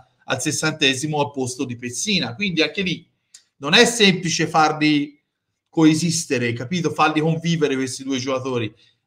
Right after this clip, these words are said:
Rimango dell'idea che Frattesi è un giocatore clamoroso, clamoroso. Quindi Çalhanoğlu, secondo me, con l'Atalanta, eh, scu-,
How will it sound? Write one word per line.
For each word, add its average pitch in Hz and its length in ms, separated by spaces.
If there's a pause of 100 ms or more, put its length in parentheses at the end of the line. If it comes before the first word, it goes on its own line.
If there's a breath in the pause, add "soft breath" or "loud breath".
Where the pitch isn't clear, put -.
(140)
Rimango 160 640
dell'idea 131 580
che 160 140
Frattesi 135 560
è 156 60
un 151 80
giocatore 143 540
clamoroso, 170 960 (420)
clamoroso. 185 1120 (2500 soft breath)
Quindi 185 320
Çalhanoğlu, 226 680
secondo 175 280
me, 202 160
con 165 100
l'Atalanta, 165 640
eh, 160 60
scu-, 170 240